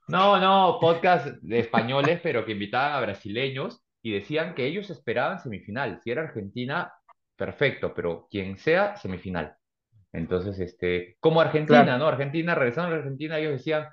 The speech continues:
Speaker 1: "Nosotros queremos jugar, quedarnos hasta la última fecha, que es o la final o semifinal, ¿no? Tú juegas los siete partidos." Este,
Speaker 2: Exacto.
Speaker 1: para Brasil, Argentina, esa era la, la meta, el objetivo.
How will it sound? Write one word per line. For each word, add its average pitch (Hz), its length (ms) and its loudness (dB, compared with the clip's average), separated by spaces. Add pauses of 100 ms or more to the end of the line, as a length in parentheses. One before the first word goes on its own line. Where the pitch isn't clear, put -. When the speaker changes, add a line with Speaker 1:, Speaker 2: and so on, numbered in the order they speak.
(240)
Speaker 1:
"Nosotros 120 340 -2
queremos 139 280 0
jugar, 135 320 0 (600)
quedarnos 147 340 2
hasta 131 140 -2
la 104 140 0
última 156 380 -4
fecha, - 320 -10 (500)
que 90 180 -2
es - 260 -10
o 87 100 -2
la 85 120 -4
final 151 500 -4
o 123 120 -6
semifinal, 120 560 -6
¿no? 147 140 -8
Tú - 120 -18
juegas 127 260 0
los 107 120 -4
siete 139 260 -2
partidos." 92 420 -2 (640)
Este, 92 420 0
Speaker 2:
Exacto. 80 340 4 (920)
Speaker 1:
para 120 180 4
Brasil, 123 280 4
Argentina, 175 720 0
esa 170 280 -2
era 92 100 -2
la, 85 180 -6
la 82 140 -8
meta, 87 260 -8
el 82 100 -2
objetivo. 78 540 -8